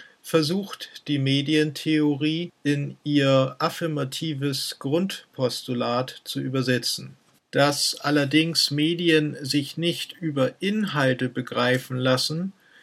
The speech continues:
bezeichnet das Problem der Medientheorie und mitnichten die Lösung. Eine Fußnote. Ich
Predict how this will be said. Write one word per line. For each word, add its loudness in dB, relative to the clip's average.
bezeichnet 2
das 2
Problem 0
der -4
Medientheorie -4
und -6
mitnichten -2
die 0
Lösung. 0
Eine 0
Fußnote. -4
Ich 2